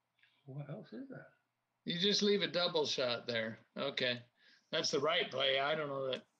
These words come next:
Speaker 2: there's very many of us can do that. That's not a human play.
Speaker 1: It is. You're right. Actually, I did think,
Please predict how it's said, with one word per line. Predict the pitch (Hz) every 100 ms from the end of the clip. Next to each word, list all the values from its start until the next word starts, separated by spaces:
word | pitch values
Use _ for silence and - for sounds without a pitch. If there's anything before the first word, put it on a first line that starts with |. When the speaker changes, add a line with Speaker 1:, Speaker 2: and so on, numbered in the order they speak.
| _ _
Speaker 2:
there's | 120 120
very | 147 143
many | 135 135 131
of | 127
us | 120 -
can | - 123
do | 127 131
that. | 120 113 123
That's | 127 -
not | 147 127
a | 113
human | 135 135 131 120 113 120
play. | 117 113 110 - _ _ _ _ _ - _ _ -
Speaker 1:
It | 220 107
is. | - - 311 320
You're | 320
right. | 95 - 202 _ _ _ _ _ _ - - 180
Actually, | 180 139
I | 123
did | 143 135
think, | 135 120 110